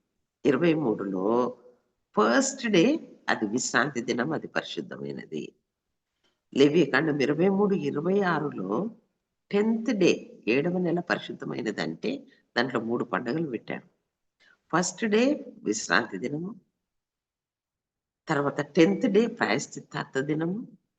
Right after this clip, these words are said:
పదిహేనవ దినము పర్ణశాలల పండుగ.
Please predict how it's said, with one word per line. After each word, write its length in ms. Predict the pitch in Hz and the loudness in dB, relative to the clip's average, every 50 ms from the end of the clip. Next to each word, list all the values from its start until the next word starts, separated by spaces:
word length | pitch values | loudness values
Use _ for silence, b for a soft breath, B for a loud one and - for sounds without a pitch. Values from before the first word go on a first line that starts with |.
| _ _ _ _ _ _ _ _ _ _ _ _ _ _ _ _ _ _ - | _ _ _ _ _ _ _ _ _ _ _ _ _ _ _ _ _ _ 0
పదిహేనవ 600 | 165 160 185 190 - 240 240 233 226 214 180 170 | 2 2 2 2 2 4 4 4 4 4 2 2
దినము 460 | 156 135 113 131 110 - - - - - | 0 0 0 0 -2 -2 -4 -6 -6 -6
పర్ణశాలల 680 | 147 - 143 156 160 156 - - - - - 104 - | -4 -2 -2 -2 -2 -2 -4 -4 -4 -4 -4 -6 -8
పండుగ. 800 | - - - - - 73 - 67 60 69 71 85 78 78 78 69 | -10 -8 -8 -10 -8 -8 -10 -10 -8 -8 -8 -6 -6 -6 -6 -6